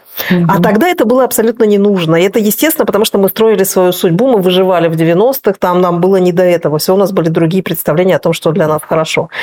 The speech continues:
Speaker 2: Соответственно, для наших детей тоже. У них тоже есть представление о том, что для них хорошо. Вот у меня дочь уехала в другую страну, вышла замуж, и как бы ей пофигу, что я тут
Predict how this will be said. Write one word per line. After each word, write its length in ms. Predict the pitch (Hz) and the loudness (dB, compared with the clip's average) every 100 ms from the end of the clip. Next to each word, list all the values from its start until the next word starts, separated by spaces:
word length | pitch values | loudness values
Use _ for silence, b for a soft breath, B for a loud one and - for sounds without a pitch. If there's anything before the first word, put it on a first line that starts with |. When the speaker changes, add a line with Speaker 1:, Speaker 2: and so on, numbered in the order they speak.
| B | B
Speaker 2:
Соответственно, 460 | - 185 - 294 240 | -4 -2 -2 -2 0
для 120 | 208 | 2
наших 300 | 214 262 247 | 0 0 -2
детей 300 | 190 190 226 | -2 -2 -2
тоже. 480 | 226 233 208 156 147 - B B B | 0 0 0 0 -4 -10 B B B
У 60 | - | 0
них 180 | 202 208 | 0 0
тоже 340 | 254 254 202 | 0 0 2
есть 260 | 196 190 175 | 0 0 -2
представление 480 | 175 - 202 190 165 | -4 -2 0 2 0
о 60 | |
том, 180 | 165 185 | 0 -2
что 220 | 160 - | 0 -2
для 180 | 160 165 | 2 2
них 180 | 156 147 | 0 -2
хорошо. 440 | - 165 - 311 330 | -2 -2 0 0 -2
Вот 160 | 208 | 0
у 40 | 180 | 0
меня 180 | 185 | 0
дочь 260 | 180 190 - | 0 0 0
уехала 380 | 214 339 320 285 | 0 0 0 0
в 60 | |
другую 360 | 254 254 254 254 | 0 0 0 -2
страну, 340 | 240 240 233 226 | 0 0 0 2
вышла 320 | 214 - 208 | 0 0 0
замуж, 380 | 196 196 180 262 | 2 0 0 0
и 60 | |
как 200 | 247 226 | 0 0
бы 100 | 190 | 0
ей 140 | 202 220 | 0 0
пофигу, 420 | 220 202 170 165 | -2 -2 0 -2
что 320 | - 180 170 | 0 0 2
я 160 | 160 170 | 2 0
тут 240 | 170 165 | -2 -4